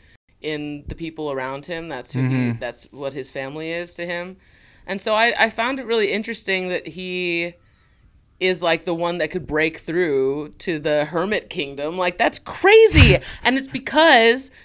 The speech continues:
Speaker 1: their leader loves the nineties Bulls. You know what I mean? Like, what, how wild is that? Like, one of the, the, I, I just, I just think it's really crazy that basketball could provide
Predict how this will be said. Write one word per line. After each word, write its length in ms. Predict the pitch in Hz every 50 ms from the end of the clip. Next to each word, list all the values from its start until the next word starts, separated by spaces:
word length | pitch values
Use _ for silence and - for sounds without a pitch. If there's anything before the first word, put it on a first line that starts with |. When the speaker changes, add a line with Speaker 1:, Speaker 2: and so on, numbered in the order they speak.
| _ _
Speaker 1:
their 160 | - 226 226
leader 540 | 226 220 247 269 285 269 247 240 240 240 254 254
loves 340 | - 190 202 208 233 240 214
the 100 | 220 240
nineties 380 | 233 233 240 240 233 254 247 202
Bulls. 440 | - 226 262 269 196 127 110 117 151
You 60 | 160
know 80 | 175
what 100 | 180 185
I 80 | 196 190
mean? 260 | 185 180 185 202 220
Like, 240 | 208 156 131 131 135 -
what, 260 | 165 175 233 240 -
how 160 | - 254 262 277
wild 460 | 254 180 185 202 202 220 226 208 196
is 140 | 196 160 139
that? 280 | 170 175 175 147 110
Like, 280 | 104 123 123 123 - -
one 180 | 156 175 185
of 60 | 180 165
the, 120 | 156 151 - - - - - - - - _ _ -
the, 840 | - 160 180 175 170 165 160 156 151 147 143 143 143 139 131 - - _ _ _ _ _ _ _ _ _ _ - - - - - - - - - - -
I, 160 | - - 214 - -
I 100 | 220 240
just, 200 | 262 277 277 - - -
I 100 | 196 220
just 140 | 233 233
think 140 | - 226 214
it's 120 | 202 - 180
really 160 | 175 160 156
crazy 340 | - 185 170 165 160 160 156
that 180 | 139 135 110 -
basketball 560 | 147 147 147 - - - - 156 135 135 127
could 120 | - -
provide 540 | - 143 131 117 127 127 127 120 120 123 -